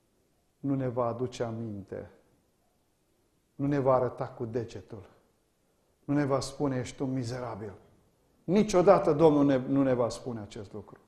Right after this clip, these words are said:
Ci El va zice, „Vino. Nu încerca să te faci mai bun cu puterea ta, vino la mine.”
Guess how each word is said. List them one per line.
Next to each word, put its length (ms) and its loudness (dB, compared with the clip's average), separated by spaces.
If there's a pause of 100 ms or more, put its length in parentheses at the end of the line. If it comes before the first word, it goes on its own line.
(1200)
Ci 120 -4
El 160 6
va 120 2
zice, 280 -2
„Vino. 420 -8 (1700)
Nu 120 -2
încerca 400 4
să 80 -2
te 80 6
faci 360 10
mai 160 4
bun 360 4
cu 180 -8 (220)
puterea 440 4
ta, 320 -4
vino 300 -2
la 180 -10
mine.” 220 -18